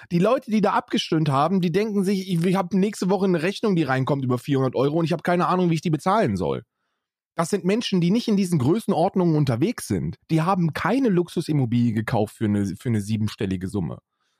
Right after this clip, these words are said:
Die haben nicht die Rolex an der, am, am Handgelenk. So, sondern die strugglen damit, irgendwie eine vierhundert Euro Rechnung zu bezahlen und beten jeden Abend drei Stoßgebete Richtung, äh, Richtung Maria, dass die Waschmaschine nicht kaputt geht.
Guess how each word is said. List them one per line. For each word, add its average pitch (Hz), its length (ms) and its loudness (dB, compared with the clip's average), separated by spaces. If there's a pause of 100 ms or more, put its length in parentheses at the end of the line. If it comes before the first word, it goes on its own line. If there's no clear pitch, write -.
(140)
Die 135 100 0
haben 190 200 0
nicht 226 260 0
die 220 80 2
Rolex 139 420 2
an 98 160 0
der, 85 220 -2
am, 104 160 -4
am 104 160 -2
Handgelenk. 85 580 -6 (520)
So, 147 140 2
sondern 156 260 2
die 170 120 0
strugglen 180 420 0
damit, 202 300 0
irgendwie 208 300 2
eine 208 120 2
vierhundert 220 380 2
Euro 240 240 2
Rechnung 143 360 0
zu 131 120 -4
bezahlen 143 420 0
und 156 140 0
beten 156 260 0
jeden 175 300 2
Abend 175 340 0
drei 156 140 0
Stoßgebete 165 720 0
Richtung, 156 420 0
äh, 123 100 2
Richtung 147 480 0
Maria, 131 520 2 (320)
dass 170 120 -4
die 190 120 0
Waschmaschine 220 480 0
nicht 110 160 -2
kaputt 107 340 -6
geht. 73 220 -6